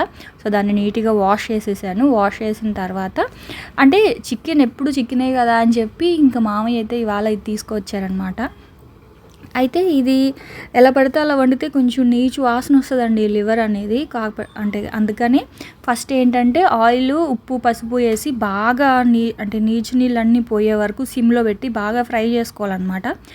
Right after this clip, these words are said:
అది బాగా ఫ్రై అయ్యి ఆయిల్ అంతా బయటకు వచ్చిన తర్వాత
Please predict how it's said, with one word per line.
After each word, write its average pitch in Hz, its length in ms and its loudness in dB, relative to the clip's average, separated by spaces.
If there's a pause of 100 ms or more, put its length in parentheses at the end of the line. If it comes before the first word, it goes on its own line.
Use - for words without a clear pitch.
(280)
అది 208 120 -2
బాగా 220 320 2
ఫ్రై 226 340 0
అయ్యి 254 400 0 (100)
ఆయిల్ 220 280 0
అంతా 240 220 0
బయటకు 208 380 -4
వచ్చిన 214 300 -6
తర్వాత 196 540 -8